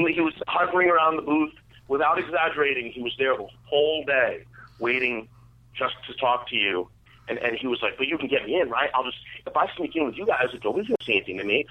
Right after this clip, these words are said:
Speaker 2: I'm cool. I'm cool. Dude, I just wanna party." And I was like, <laughs> "I knew that you weren't gonna get him in."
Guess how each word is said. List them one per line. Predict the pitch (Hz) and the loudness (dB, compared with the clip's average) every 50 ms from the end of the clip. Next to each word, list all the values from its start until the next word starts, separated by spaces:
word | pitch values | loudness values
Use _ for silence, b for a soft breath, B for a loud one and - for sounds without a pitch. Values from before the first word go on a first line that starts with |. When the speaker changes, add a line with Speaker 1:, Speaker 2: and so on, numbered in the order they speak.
| B B - | B B 0
Speaker 2:
I'm | 127 165 - | 0 0 0
cool. | - - 151 147 165 196 226 - B B B - | 0 0 0 2 2 0 0 -4 B B B 0
I'm | 117 139 - | 0 0 0
cool. | - - 170 165 165 - 110 - - b b b b - - | 0 0 2 4 4 2 0 -4 -12 b b b b -4 0
Dude, | 135 127 | 2 2
I | 156 | 2
just | 175 - 180 | 2 2 2
wanna | 147 113 - | 2 2 4
party." | - 156 175 - 117 95 90 - b b b b b b b - | 4 4 4 4 2 0 -6 -8 b b b b b b b 0
And | 117 123 | 2 4
I | 123 127 123 | 6 6 4
was | 120 - | 4 4
like, | 123 110 107 107 107 107 - - - - - - - - | 4 4 4 4 4 0 -4 -8 -6 -4 -4 -4 -2 -2
<laughs> | 165 156 - - 190 - - - - B B B B B - | -2 -2 0 -2 -2 -2 -2 -2 -6 B B B B B -2
"I | 135 160 | -2 0
knew | 185 220 226 208 | 2 4 4 4
that | 170 151 | 4 2
you | 165 160 | 0 2
weren't | 165 160 143 143 | 2 0 0 0
gonna | 135 127 | 0 0
get | 139 135 131 | 0 0 0
him | 120 120 120 123 127 | 0 0 0 0 0
in." | 131 143 151 - | 0 0 -4 -6